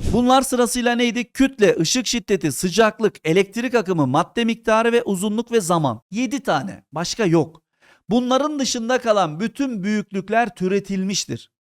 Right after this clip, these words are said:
Mesela kuvvet. Burada var mı? Yok. O zaman türetilmiş. Mesela hız. Burada var mı hız? Yok. O zaman türetilmiş. İşte başka bir şey. Mesela ne? İşte hacim, alan, öz kütle, direnç. Var mı burada?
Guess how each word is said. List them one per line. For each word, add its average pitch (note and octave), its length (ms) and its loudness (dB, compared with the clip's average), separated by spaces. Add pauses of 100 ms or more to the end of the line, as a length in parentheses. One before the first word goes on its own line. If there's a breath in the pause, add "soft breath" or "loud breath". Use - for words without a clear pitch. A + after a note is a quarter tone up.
(120)
Mesela F#3 400 -2
kuvvet. C4 500 0 (300)
Burada G3 240 0
var C#4 140 2
mı? F3+ 240 -2
Yok. F3+ 380 -6 (320)
O D#3+ 60 -4
zaman C#3+ 240 -4
türetilmiş. G#3 640 -4 (580)
Mesela F3+ 420 0
hız. A#3+ 380 -2 (240)
Burada D3 220 0
var C4 140 4
mı A#3+ 120 0
hız? B2 380 -4
Yok. D3 360 -4 (360)
O D3+ 60 -2
zaman B2+ 220 -4
türetilmiş. G3+ 680 -6
İşte A3+ 160 0
başka A#3+ 300 2
bir G#3 40 0
şey. C#3+ 300 -4
Mesela F#3 320 -2
ne? A3 340 -6
İşte - 340 -4
hacim, G#3+ 420 -4 (460)
alan, D#3+ 440 -2 (200)
öz A#3+ 220 4
kütle, - 440 -4 (460)
direnç. G#3 540 0 (360)
Var F3+ 180 4
mı B3+ 160 4
burada? C3 280 -2